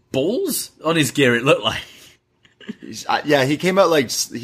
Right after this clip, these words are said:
Speaker 2: looked
Speaker 1: was, like,
Speaker 2: like
Speaker 1: these weird red chaps, kind of. It, it was ridiculous.
Speaker 2: Double J Seth Rollins.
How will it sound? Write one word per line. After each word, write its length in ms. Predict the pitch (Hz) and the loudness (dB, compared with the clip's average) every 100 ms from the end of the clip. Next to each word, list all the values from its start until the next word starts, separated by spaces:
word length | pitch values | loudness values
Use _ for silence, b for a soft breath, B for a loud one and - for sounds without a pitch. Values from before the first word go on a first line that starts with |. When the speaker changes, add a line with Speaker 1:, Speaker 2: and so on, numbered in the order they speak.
| 139 | 2
Speaker 2:
looked 40 | |
Speaker 1:
was, 140 | 175 202 | 4 4
like, 100 | 208 | 2
Speaker 2:
like 80 | |
Speaker 1:
these 140 | 190 151 | 0 2
weird 300 | 175 175 143 | 4 4 4
red 340 | 147 147 - - _ _ _ | 4 4 0 -10 _ _ _
chaps, 640 | - 147 143 - - - - | -8 -4 -4 -6 -10 -10 -4
kind 260 | 143 127 | -2 -2
of. 140 | 110 113 | -2 -2
It, 200 | 123 - | -4 -4
it 80 | 139 | -6
was 160 | 120 98 | -6 -6
ridiculous. 560 | 85 65 - 60 - | -10 -12 -14 -18 -4
Speaker 2:
Double 300 | 117 117 120 | 0 2 0
J 240 | 101 110 107 | 2 0 0
Seth 340 | - 101 - | -2 -4 -2
Rollins. 560 | 98 92 87 85 - | -4 -2 -4 -8 -14